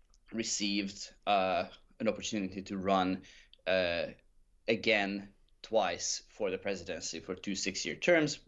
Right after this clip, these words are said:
once in twenty twenty-four and once in twenty thirty, if he so wishes, and of course, if the circumstances so wish. Uh, so, um, it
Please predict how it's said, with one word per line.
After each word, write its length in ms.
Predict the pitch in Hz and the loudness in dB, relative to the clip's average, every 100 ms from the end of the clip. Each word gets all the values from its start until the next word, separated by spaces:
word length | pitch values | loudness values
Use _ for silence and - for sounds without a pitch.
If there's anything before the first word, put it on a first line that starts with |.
| - | -4
once 240 | 95 - | -4 -4
in 80 | 80 | -8
twenty 240 | - 85 | -8 -10
twenty-four 460 | - 82 82 156 139 | -8 -8 -4 6 6
and 140 | 117 | 6
once 200 | 92 92 | 2 -2
in 60 | 85 | -6
twenty 220 | - 82 | -10 -10
thirty, 300 | - 113 98 | -2 0 0
if 120 | 95 | -2
he 60 | 87 | -6
so 200 | - 80 | -8 -6
wishes, 360 | 90 87 95 95 | -2 -2 -2 -2
and 200 | 92 90 - - | -2 -2 -4 -10
of 160 | - - | -12 0
course, 300 | 110 104 101 | 4 6 4
if 120 | - | -4
the 80 | 95 | -4
circumstances 720 | - 165 - 101 - 95 - | 2 2 0 -6 -6 -6 -4
so 200 | - 71 - | -4 -6 -8
wish. 280 | 53 - - - - - - - - - | -6 -8 -10 -12 -10 -10 -10 -12 -8 2
Uh, 300 | 120 120 120 - - _ - | 6 8 6 4 -2 _ -2
so, 460 | - 160 156 - - _ - | 6 6 6 4 -6 _ 4
um, 340 | 139 139 147 - - _ _ _ - - - _ _ - | 6 6 2 -6 -20 _ _ _ -20 -20 -20 _ _ -4
it 220 | 196 202 | -4 -4